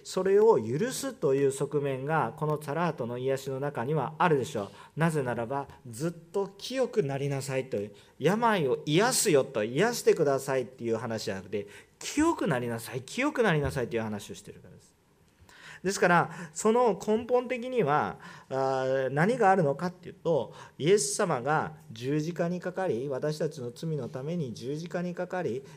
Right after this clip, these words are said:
え、それを、お、こう、あがなって、そしてなおもその死の内からよみがえって、い-、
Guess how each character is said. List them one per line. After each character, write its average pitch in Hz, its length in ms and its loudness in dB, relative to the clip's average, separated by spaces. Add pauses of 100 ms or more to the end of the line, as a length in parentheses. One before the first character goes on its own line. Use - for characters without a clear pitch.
え、 107 140 -6
そ 120 180 -8
れ 131 140 0
を、 175 240 0 (200)
お、 98 600 -6
こ 107 320 -8
う、 - 40 -6
あ 107 80 -4
が 131 140 -4
な 175 120 0
っ 175 60 -2
て、 98 340 -6 (260)
そ 202 160 -4
し 202 80 -6
て 202 100 0
な 254 320 2
お 226 60 4
も 135 320 0
そ - 120 -8
の 131 120 -6
死 - 180 -4
の 180 160 2
内 139 240 -2
か 135 140 -2
ら 147 200 0
よ 123 200 -4
み 147 120 -2
が 170 160 2
え 151 60 2
っ 143 40 -2
て、 117 360 -4 (100)
い-、 120 280 -8